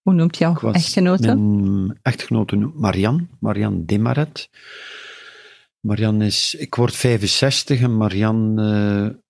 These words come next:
Speaker 2: wordt, eh, vierenzestig in februari, dus we schei-, wij schelen twee jaar.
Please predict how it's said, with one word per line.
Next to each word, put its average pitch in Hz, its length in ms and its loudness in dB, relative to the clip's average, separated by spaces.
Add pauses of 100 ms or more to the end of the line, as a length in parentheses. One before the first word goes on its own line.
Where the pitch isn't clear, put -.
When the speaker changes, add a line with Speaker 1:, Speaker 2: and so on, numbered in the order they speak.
(220)
Speaker 2:
wordt, - 440 -2
eh, 101 380 0
vierenzestig 104 800 -2
in 101 180 0
februari, 92 760 0
dus 95 220 -2
we 95 80 -2
schei-, 107 480 0
wij 101 180 -4
schelen 95 380 0
twee 90 200 0
jaar. 76 320 -6